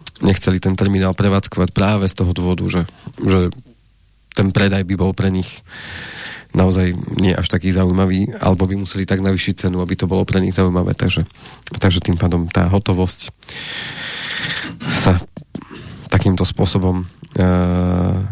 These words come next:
zmení na tú bezhotovo-, bezhotovostnú platbu, ale nie s povinnosťou bezhotovostnej platby, aby sme to, mm, vyjadrili, ale že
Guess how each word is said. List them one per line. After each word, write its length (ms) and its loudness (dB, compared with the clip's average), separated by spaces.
zmení 360 2
na 80 0
tú 160 -6
bezhotovo-, 640 -2
bezhotovostnú 880 -2
platbu, 320 2
ale 160 2
nie 160 2
s 80 -4
povinnosťou 560 0
bezhotovostnej 720 0
platby, 320 2
aby 160 0
sme 160 2
to, 240 0
mm, 480 -2
vyjadrili, 480 2
ale 160 2
že 160 2